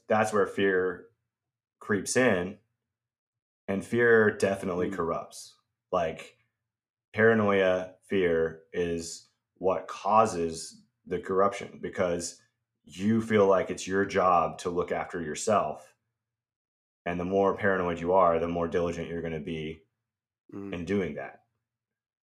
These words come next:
Speaker 1: So it's like, in order for us, in order for us to n-, be connected, those walls and fears have to come down, right?
Speaker 2: Yes. However,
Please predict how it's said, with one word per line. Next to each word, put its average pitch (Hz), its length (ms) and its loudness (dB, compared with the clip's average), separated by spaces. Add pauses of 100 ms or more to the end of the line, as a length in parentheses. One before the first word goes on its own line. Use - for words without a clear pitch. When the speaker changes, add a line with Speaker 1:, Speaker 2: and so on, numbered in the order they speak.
(580)
Speaker 1:
So 98 300 2
it's 92 140 -2
like, 87 380 2 (600)
in 95 120 -4
order 101 360 4
for 101 160 4
us, - 420 0
in 101 120 -2
order 110 200 4
for 95 520 2 (1040)
us 135 300 2
to 127 80 0
n-, 101 240 0 (460)
be 127 180 6
connected, 104 800 0 (280)
those 107 480 6
walls 98 520 4
and 87 200 -10
fears 92 360 -2
have 90 320 -6
to 76 80 -14
come 82 260 -8
down, 78 320 -10 (760)
right? 90 460 0
Speaker 2:
Yes. 175 580 4 (640)
However, 156 800 4